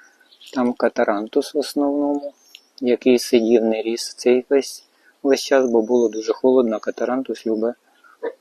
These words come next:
теплу погоду, не наріс. А тепер оце буде спека. Головне, щоб поливати, щоб не було йому сухо, бо ще й погорить. Він такий витривалий, але ж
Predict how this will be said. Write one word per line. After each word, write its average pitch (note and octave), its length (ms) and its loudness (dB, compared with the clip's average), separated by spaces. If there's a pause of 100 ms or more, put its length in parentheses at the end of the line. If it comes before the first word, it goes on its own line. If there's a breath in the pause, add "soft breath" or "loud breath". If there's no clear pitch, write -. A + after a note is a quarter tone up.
(260)
теплу A2+ 300 -4
погоду, C#3 580 2 (480)
не B2 260 -2
наріс. A2+ 600 -4
А B2 80 -8
тепер C3+ 360 -2
оце B2 220 -4
буде G#2+ 300 -4
спека. D#3+ 500 -6 (580 soft breath)
Головне, B2+ 380 0
щоб B2+ 240 -2 (380)
поливати, A#2+ 640 2
щоб - 300 -16
не G#2+ 120 -10
було A2+ 300 0
йому A2 280 -4 (640 soft breath)
сухо, - 460 0
бо G#2 200 -4 (1080)
ще - 260 -12
й G2+ 100 -8
погорить. G2+ 760 -4 (460)
Він A#2 160 4
такий A#2 280 4
витривалий, C3 680 2
але G#2+ 260 -2
ж - 340 -14